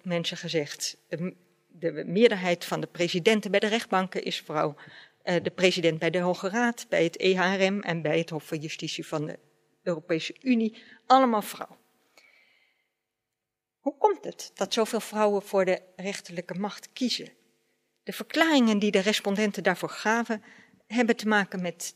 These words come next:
ten eerste de goede arbeidsvoorwaarden, ten tweede de aard van het werk, ten derde het aanbod, ten vierde de kwaliteiten van vrouwen en tot slot de wijze van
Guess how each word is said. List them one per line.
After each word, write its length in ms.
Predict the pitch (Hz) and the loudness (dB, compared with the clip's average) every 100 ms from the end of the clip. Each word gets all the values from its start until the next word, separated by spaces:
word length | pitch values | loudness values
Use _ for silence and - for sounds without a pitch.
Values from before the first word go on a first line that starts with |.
| _ | _
ten 140 | 180 | -16
eerste 420 | - 233 220 175 | -2 0 0 -6
de 220 | - 160 - _ | -4 -6 -6 _
goede 400 | - - 185 - | -8 -4 -4 -2
arbeidsvoorwaarden, 1080 | 185 247 269 - - 233 220 220 220 233 | 0 2 0 -2 -2 -2 0 -2 -4 -6
ten 140 | - 180 | -10 -10
tweede 320 | - 214 175 | -2 0 0
de 120 | - - _ | -8 -12 _
aard 320 | 254 262 - | 0 0 -2
van 180 | - 156 | -10 -10
het 140 | 147 | -8
werk, 480 | 165 220 294 - - _ _ _ _ | -6 -6 -8 -12 -20 _ _ _ _
ten 100 | 180 | 0
derde 280 | 226 185 | 2 2
het 220 | 160 156 - _ | -4 -8 -14 _
aanbod, 760 | 202 196 240 233 330 - - - _ _ _ _ _ | 4 4 2 2 -2 -4 -12 -14 _ _ _ _ _
ten 140 | 196 | -8
vierde 580 | - - 302 233 151 143 110 _ _ _ _ | -6 2 4 4 2 -6 -14 _ _ _ _
de 80 | |
kwaliteiten 680 | 196 233 180 - 226 254 240 | 2 4 4 2 2 2 0
van 140 | 214 190 | -6 -6
vrouwen 480 | 180 180 175 175 - _ _ | 0 2 2 0 -6 _ _
en 100 | - | -8
tot 160 | 214 202 | -6 -4
slot 360 | - 180 - - | 0 0 -2 -8
de 100 | 160 | -4
wijze 400 | 160 165 160 151 | -2 -2 -4 -10
van 300 | - 143 | -10 -12